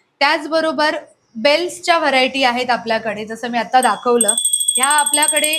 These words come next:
अगदी तीनशे, साडेतीनशे, तीनशे पञ्चाहत्तर अशा रेंजमध्ये बेल्स आपल्याकडे अव्हेलेबल आहेत. हळदी कुंकवाचे करंडे आहेत,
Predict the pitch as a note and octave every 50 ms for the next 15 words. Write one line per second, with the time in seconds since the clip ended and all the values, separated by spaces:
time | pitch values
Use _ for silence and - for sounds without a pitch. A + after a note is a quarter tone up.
0 | D4 - C4 C4 A#3 B3+ C#4+ - - C#4+ C4+ B3+ A#3+ - C#4 C#4 C#4 - C#4 A3+
1 | A3+ A#3 A#3 C4 C4 B3+ C4 - - B3+ B3 B3 B3+ B3 A#3+ A#3+ C#4 B3+ B3+ A#3+
2 | A#3 A#3 - B3+ A#3+ A#3+ B3 A#3 A#3 A3+ A#3 A#3 C#4 C4+ C4+ C4+ C4 B3+ B3 B3
3 | B3 C4 B3+ A#3 C#4+ F4 F4+ _ _ _ _ _ _ G3+ A#3+ B3 C#4 D4 - D#4
4 | A3+ - C4 A#3+ A#3+ A#3+ A#3+ A#3 A#3 A3+ G#3+ A3 A3 G#3+ G#3 G3+ G3 G#3+ G#3+ G3
5 | F#3+ G#3 G#3 G3+ - _ _ - B3+ B3 A3+ C4+ C4 C#4+ C#4+ C4+ B3+ C4+ C4 C4
6 | C4 C4+ C#4+ C#4+ C#4+ C4 A3+ A#3 A#3+ C4 C4 C#4 D#4 C4+ A3 G#3 G3+ G3+ G3